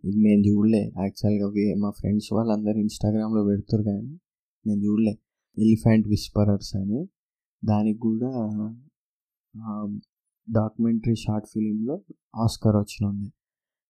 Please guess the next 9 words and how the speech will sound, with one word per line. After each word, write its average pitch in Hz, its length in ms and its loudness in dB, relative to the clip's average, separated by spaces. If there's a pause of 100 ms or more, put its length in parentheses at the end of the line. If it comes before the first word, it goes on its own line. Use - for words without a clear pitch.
(200)
బేసిక్‌గా 120 600 2
అంటే 110 320 0
షార్ట్ 104 380 -6
ఫిలిమ్స్ 120 460 4
నేను 104 280 4 (140)
చాలా 101 140 0 (100)
తక్కువ 104 240 0
చూస్తా. 104 440 -2 (680)
ఏమన్నా 135 640 2